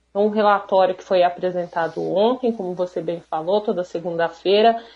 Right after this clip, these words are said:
esse relatório é apresentado pra mostrar pro mercado quais são as projeções aí que os economistas estão esperando pros principais indicadores,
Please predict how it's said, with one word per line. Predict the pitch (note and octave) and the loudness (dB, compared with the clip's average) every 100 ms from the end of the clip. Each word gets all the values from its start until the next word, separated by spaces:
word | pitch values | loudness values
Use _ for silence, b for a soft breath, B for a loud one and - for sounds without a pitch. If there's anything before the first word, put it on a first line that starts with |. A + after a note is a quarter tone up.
| _ - | _ -6
esse | F#3 G#3 | -4 -2
relatório | F#3+ F3 F3 F3+ E3+ | 0 0 0 0 2
é | |
apresentado | F3 F3 F3 G#3+ A3+ A3+ G#3+ A#3 | 0 0 -4 -2 0 2 2 2
pra | C4+ B3+ | -2 -2
mostrar | B3+ A#3+ - F#3+ | -2 -4 -6 -8
pro | - | -4
mercado | A3+ A3+ - A3 A#3+ | -2 -2 0 0 0
quais | A#3+ C4 B3 | 0 -2 -2
são | - A#3+ B3 | -4 -4 -4
as | A#3+ | -4
projeções | A#3 A#3 A3+ A3 - G3+ G#3+ G#3+ | -4 -2 -2 -4 -8 -6 -4 -2
aí | F#3 F3 F3+ F#3+ | 0 0 -4 -10
que | - G#3+ | -6 -6
os | F3+ | -2
economistas | G#3 - G#3+ F#3+ F3 G3+ - G#3 G3 | -2 -2 -4 -4 -4 -8 -10 -10 -12
estão | - G3 F#3+ | -14 -14 -14
esperando | F#3 - A#3 G3+ A3 | -12 -6 -4 -4 -6
pros | G#3+ A3+ | -6 -8
principais | - A3+ - A3 A3 A#3 | -4 -4 0 0 2 0
indicadores, | A#3 - C4 A#3 F#3 F3+ G3 F3+ - | -2 0 2 2 2 -2 -2 -4 -10